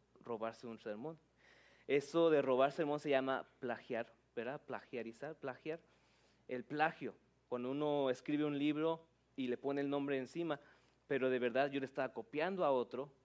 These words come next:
eso está mal y eso se llama plagio. Pero yo voy a hacer uno, voy a hacer un plagio. Me voy a robar el sermón de Eclesiastés <laughs> y lo voy a dar. Ahora,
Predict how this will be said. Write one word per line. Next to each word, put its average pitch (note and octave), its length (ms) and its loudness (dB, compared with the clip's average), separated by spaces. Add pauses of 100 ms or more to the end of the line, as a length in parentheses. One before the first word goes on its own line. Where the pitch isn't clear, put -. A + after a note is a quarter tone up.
(320)
eso B2+ 280 -6
está A#2 220 -8
mal G2+ 200 -10 (160)
y G#2+ 100 -12
eso A2 140 -14
se - 120 -16
llama G2 180 -12
plagio. C3+ 440 -2 (1000)
Pero C#3 160 2
yo D3 120 4
voy E3 120 6
a D#3 40 4
hacer D3+ 200 2
uno, C3 160 -6 (600)
voy C#3+ 140 4
a D#3 40 4
hacer E3 120 2
un D#3 100 0
plagio. B2+ 320 0 (240)
Me C3 80 -6
voy D#3 120 6
a F#3+ 80 8
robar D#3+ 280 6
el F3 200 4
sermón D3+ 440 0
de E3+ 60 -2
Eclesiastés C3+ 720 -4 (220)
<laughs> - 540 0
y C#3 80 0
lo C3+ 120 6
voy D#3+ 160 6
a E3 60 6
dar. D#3+ 260 6 (680)
Ahora, D#3 360 4